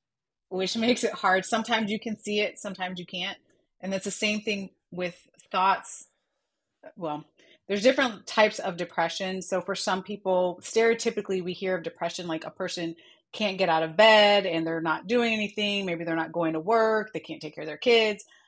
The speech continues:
But that's one form of depression. And then there's another form where people are up and they're functioning and they're going to work and taking care of their kids, but inside they are struggling. Like, they are really dealing with some negative, dark thoughts. They're spiraling,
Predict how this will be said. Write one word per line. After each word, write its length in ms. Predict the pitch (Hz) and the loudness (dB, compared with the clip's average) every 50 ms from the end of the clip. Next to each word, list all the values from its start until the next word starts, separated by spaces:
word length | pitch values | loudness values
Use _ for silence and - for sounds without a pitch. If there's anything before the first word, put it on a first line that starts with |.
| _ _ _ _ - | _ _ _ _ -6
But 80 | 190 180 | 4 6
that's 240 | 226 339 - - 240 | 6 6 6 4 -2
one 340 | 190 170 185 220 262 302 311 | -2 2 4 4 4 4 2
form 220 | - 190 170 170 | 2 0 -2 -2
of 60 | 160 | -4
depression. 640 | 151 - - 165 165 160 - - 170 185 202 226 - - | -6 -8 -6 -4 -4 -4 -4 -6 -6 -6 -6 -8 -6 -4
And 120 | 190 190 196 | -4 -2 -2
then 100 | 196 196 | -2 -2
there's 180 | 202 202 196 | -2 -2 -2
another 320 | 208 196 214 262 311 349 - | -2 0 0 0 0 0 -4
form 260 | - - 196 185 185 | -4 -2 -2 -2 0
where 100 | 185 180 175 | -2 -4 -6
people 400 | - - 226 - - 208 196 196 | -6 -12 -10 -6 -4 -2 2 2
are 160 | 190 185 - - | 2 2 2 4
up 220 | 180 240 - - - | 4 4 4 2 -2
and 140 | 254 214 180 | -2 -2 -2
they're 100 | 170 156 | -4 -4
functioning 580 | - - 175 208 208 - - 262 285 285 277 | -2 -4 -4 -4 -2 -4 -4 -2 -2 -2 -2
and 80 | 240 180 | -2 -4
they're 100 | 180 165 | -4 -4
going 240 | 151 180 202 220 240 | -2 0 0 0 0
to 40 | 226 | 0
work 260 | 208 226 240 262 254 | 0 0 0 0 -2
and 100 | 226 180 | -6 -8
taking 200 | - 196 202 190 | -8 -8 -8 -10
care 200 | - - 208 202 | -10 -6 -4 -4
of 60 | 196 180 | -4 -4
their 120 | 180 170 | -6 -8
kids, 280 | - - 240 247 208 180 | -6 -4 -4 -4 -4 -4
but 140 | - 175 - - | -6 -6 -6 -6
inside 540 | 190 196 190 185 - 196 196 220 220 190 156 | -8 -8 -8 -8 -6 -2 2 2 2 2 0
they 160 | 170 180 240 | -2 -2 -2
are 120 | 220 170 - | -2 -4 -6
struggling. 680 | - - - - - 165 175 190 185 - - - - _ _ _ _ _ _ _ - - | -10 -14 -14 -10 -4 -2 -2 -2 -2 -6 -14 -16 -18 _ _ _ _ _ _ _ -14 -14
Like, 140 | 185 170 160 | -12 -6 -2
they 160 | 180 196 220 | 0 0 2
are 100 | 214 196 | 2 0
really 340 | 180 175 190 202 208 214 208 | -2 -4 -6 -4 -2 -4 -4
dealing 320 | 175 180 190 185 190 190 | -2 -2 0 0 0 -2
with 160 | 180 180 175 - | -4 -6 -6 -6
some 200 | 175 175 175 170 | -6 -6 -2 0
negative, 440 | 170 175 175 190 180 180 165 156 | 0 0 0 -2 -4 -4 -6 -4
dark 320 | 143 170 165 170 180 - - | -2 0 0 0 0 -4 -8
thoughts. 560 | - - 175 180 208 226 208 - - - - | -4 0 4 4 4 4 2 0 -8 -12 -8
They're 200 | 175 170 175 170 | -4 -4 -4 -4
spiraling, 760 | 170 - - - 175 175 175 185 185 185 190 185 180 180 170 | -4 -6 -2 2 4 4 4 4 2 0 0 -2 -4 -6 -8